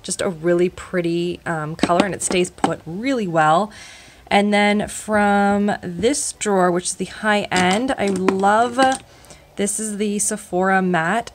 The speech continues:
Um, this is the Cream Lip Stain, and this is in the shade oh one, just oh one. I also really love the, um, Too Faced Melted Latex. Uh, in the darker colors, it's more like something I put on top of a long wear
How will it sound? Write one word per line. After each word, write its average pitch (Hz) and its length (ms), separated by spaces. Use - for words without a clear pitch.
Um, 170 380
this 170 200
is 160 80
the 175 200
Cream 240 480
Lip 175 460
Stain, 151 560
and 165 240
this 214 200
is 247 220
in 190 540
the 180 120
shade 196 1000
oh 254 120
one, 254 440
just - 240
oh 175 100
one. 151 360
I - 80
also 220 240
really 254 160
love 190 340
the, 185 260
um, 165 320
Too - 200
Faced 185 280
Melted 180 340
Latex. 180 800
Uh, 190 160
in 202 100
the 202 80
darker 226 260
colors, 220 360
it's 190 180
more 185 240
like 180 180
something 180 240
I 175 80
put 180 220
on 165 160
top 170 420
of 170 140
a 175 60
long 170 520
wear 175 340